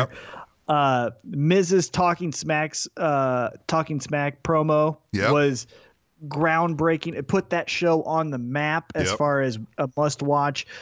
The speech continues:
Speaker 2: W W E show. Thought it was amazing. But because I have such a soft spot for 'em, I have their fucking socks.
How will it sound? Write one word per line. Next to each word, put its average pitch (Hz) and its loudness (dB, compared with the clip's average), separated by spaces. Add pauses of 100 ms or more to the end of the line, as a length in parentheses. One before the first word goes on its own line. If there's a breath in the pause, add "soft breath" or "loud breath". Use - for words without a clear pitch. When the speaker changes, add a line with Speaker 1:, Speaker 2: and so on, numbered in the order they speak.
(220 loud breath)
Speaker 2:
W 147 2
W 139 2
E 139 0
show. 160 2 (360 loud breath)
Thought 160 2
it 151 0
was 139 -4
amazing. 160 0 (520 loud breath)
But 185 0 (240)
because 180 0
I 156 2
have 160 -4
such - -2
a 202 -2
soft 143 -2
spot - -8
for 117 -4
'em, 139 -6 (360 loud breath)
I 123 -2
have 143 -2
their 180 0
fucking 165 -2
socks. 113 -6